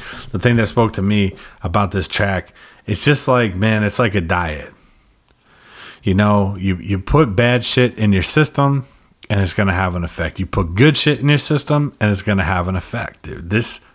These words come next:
song is good shit, man. It's kind of like, you know, listen to Natalie Rice, dude. All of her lyrics and everything that she says, everything that she stands for, it's just positive, it's powerful, it's,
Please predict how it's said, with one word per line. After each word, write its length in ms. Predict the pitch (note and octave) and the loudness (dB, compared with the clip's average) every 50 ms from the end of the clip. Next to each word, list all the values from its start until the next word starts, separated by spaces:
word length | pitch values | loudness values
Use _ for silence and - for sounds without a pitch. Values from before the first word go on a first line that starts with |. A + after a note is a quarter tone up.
| _ - | _ -10
song 480 | - - F#2+ F2+ F2+ F2+ F#2 G2 A#2+ - - _ _ _ _ | -6 -2 -2 0 0 0 -2 -4 -8 -10 -16 _ _ _ _
is 140 | - A#2+ G#2 | -4 -4 -4
good 380 | F#2+ F#2 F#2 E2+ E2+ F2+ G2+ - - - - _ _ - | -2 -2 -2 -2 -2 -2 -4 -8 -12 -18 -20 _ _ -8
shit, 400 | - - - G3 A3 - - E2 | -6 -2 0 0 0 0 -2 -4
man. 300 | F2 F2+ G#2 C3 C3 A#2+ | -2 -2 -2 -2 -2 -2
It's 160 | G#2 - - | -4 -4 -4
kind 260 | - - C3 C3+ C3 | -4 -2 0 0 0
of 80 | A#2 A2 | 0 0
like, 320 | A2+ A2+ A#2 A2+ G#2+ G#2+ - - - - - - - _ _ _ _ _ _ _ _ _ | 0 0 0 -2 -4 -6 -12 -20 -20 -20 -20 -20 -20 _ _ _ _ _ _ _ _ _
you 120 | - G#2 G2 | -4 -2 0
know, 180 | G2+ G2+ G2+ G2+ | 2 2 2 2
listen 460 | F#2+ F2 A2 B2 D3 - - D3 C#3 C3+ | 0 2 4 4 4 4 4 4 6 6
to 100 | C3+ B2 | 6 6
Natalie 580 | G#2+ G#2 G#2+ A2 A2+ A2 A2 G#2 G2 G2 G2+ F#2 - _ _ _ - | 6 4 4 4 2 2 2 2 2 0 -2 -4 -6 _ _ _ -6
Rice, 600 | E2+ F2+ F#2+ F#2 F#2 F2 D#2+ D#2 D2+ - - - | -2 0 2 2 2 0 -2 -4 -6 -6 -8 -6
dude. 320 | - D#2+ D#2 D2+ D2+ D#2 - _ _ _ _ _ _ _ _ _ | -6 -8 -8 -8 -10 -12 -16 _ _ _ _ _ _ _ _ _
All 260 | - A2+ B2 C#3 D3+ D#3 | 2 4 4 6 6 4
of 100 | C3+ A2 | 4 4
her 440 | C#3+ C3+ C3+ C3 B2 B2 - - - _ _ _ _ _ _ _ _ _ | 4 4 6 6 4 2 0 -4 -12 _ _ _ _ _ _ _ _ _
lyrics 520 | G2 F#2+ F#2+ G#2+ A2 A2 A2+ G#2+ G2 - G2+ | -4 0 2 2 4 4 2 2 0 0 0
and 60 | F#2+ | 0
everything 260 | G2+ B2 B2 C3+ C#3 | 0 2 2 2 2
that 100 | C3 A#2+ | 2 2
she 140 | - - A2 | 0 0 0
says, 300 | G#2 - A2 G2+ G2+ G2 | 0 2 2 2 2 2
everything 260 | G2+ A2 A2+ C3+ C3 | 2 2 4 4 4
that 140 | B2+ A#2+ A2 | 4 2 2
she 140 | - - G#2 | 0 -2 -4
stands 340 | - - A2 G2+ G2+ G2 - | -4 -2 -2 0 0 -2 -2
for, 140 | G2 F2+ F2 | -2 -4 -4
it's 120 | - - - | -4 -4 -6
just 200 | B2 - - - | -6 -6 -6 -6
positive, 600 | - - A2 A#2 A#2+ A#2 A2+ A2+ A#2 A#2+ A2 G2+ | -6 -2 -2 0 0 0 0 0 0 0 0 0
it's 80 | F2+ - | -2 -6
powerful, 720 | - - A2+ A2 A2 A2 G#2+ G2 - - G#2+ G#2 G#2 G2+ | -6 -4 -2 0 0 0 0 0 -2 -2 0 2 2 2
it's, 200 | F#2+ F#2+ - | 0 -2 -4